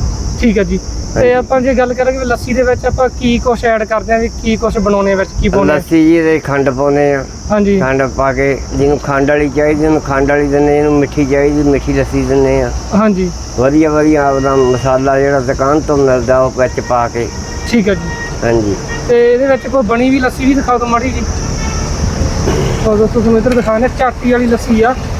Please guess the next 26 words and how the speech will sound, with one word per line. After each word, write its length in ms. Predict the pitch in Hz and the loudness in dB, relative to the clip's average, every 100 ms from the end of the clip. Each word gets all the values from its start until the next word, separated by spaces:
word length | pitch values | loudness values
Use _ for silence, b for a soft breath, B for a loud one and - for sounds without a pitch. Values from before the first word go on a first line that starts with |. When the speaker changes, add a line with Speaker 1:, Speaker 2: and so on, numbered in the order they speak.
| - - - | -6 -4 -4
Speaker 1:
ਤੇ 60 | 214 | 0
ਪੁਰਾਣੇ 320 | 240 233 240 | 0 2 0
ਤਰੀਕੇ 320 | 214 240 247 | 0 -2 0
ਨਾਲ 120 | 233 | 0
ਬਣਦੀ 400 | 208 196 185 208 | 2 0 0 2
ਆ, 80 | 254 | 2
ਤੁਹਾਨੂੰ 960 | 269 - - - - - - - 240 226 | 0 -8 -8 -6 -4 -4 -4 0 2 2
ਦਿਖਾਉਂਦੇ 480 | 214 214 190 185 | 2 0 0 -2
ਹਾਂ। 80 | 175 170 - - - - - - - - - - - - | -4 -6 -8 -8 -6 -6 -6 -6 -4 -4 -2 -2 -2 0
ਠੀਕ 140 | 233 220 | 0 2
ਆ 60 | |
ਜੀ। 120 | 214 | 2
ਇਹ 160 | 254 269 | 2 4
ਨਮਕੀਨ 460 | 262 247 214 247 285 | 4 2 2 2 2
ਆ 60 | |
ਕਿ 80 | 302 | 2
ਮਿੱਠੀ 260 | 302 - 269 | 0 0 0
ਜਿਹੜੀ 180 | 269 | 2
ਆਪਾਂ 200 | 294 254 | 2 2
ਹੁਣ 200 | 247 240 | 2 2
ਦਿਖਾ 140 | 277 240 | 2 2
ਰਹੇ? 280 | 240 165 160 | 0 2 2
Speaker 2:
ਨਮਕੀਨ 120 | 147 | 2
ਆ 80 | 123 | 2
ਜੀ, 140 | 123 | 2
ਨਮਕੀਨ। 520 | 123 117 92 95 92 | 4 2 0 -2 -2